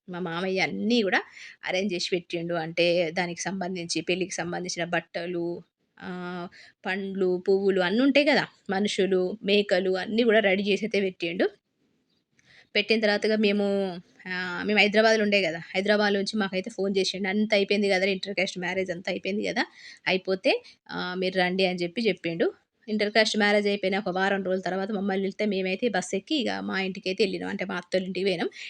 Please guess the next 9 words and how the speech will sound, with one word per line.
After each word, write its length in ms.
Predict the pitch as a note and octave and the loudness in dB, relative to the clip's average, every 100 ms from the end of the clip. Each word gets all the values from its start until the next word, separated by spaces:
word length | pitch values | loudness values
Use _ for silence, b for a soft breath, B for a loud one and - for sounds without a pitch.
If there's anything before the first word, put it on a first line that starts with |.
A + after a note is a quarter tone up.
| B | B
ఇంటికి 280 | A#3+ A#3+ C4+ | -6 -4 -2
పోలేదు 360 | B3 A#3+ B3+ G#3+ | -2 0 -2 -2
నేనైతే 380 | F3+ F3 F3 E3+ | -2 -2 -2 -4
ఫస్ట్, 300 | E3 - - | -4 -4 -2
డైరెక్ట్ 440 | F#3 A3 A#3 D4 - A3+ | 6 8 8 6 4 4
మసీదుకి 400 | G3+ A3+ A#3 A#3 | 4 4 4 2
పోయినా. 260 | G3 F2+ - _ _ _ _ F#3+ | 2 -2 -12 _ _ _ _ -4
మసీదుకి 440 | G3 G3+ A3 A#3+ | 0 2 2 4
పోయినాం. 280 | A#3 F3 | 4 2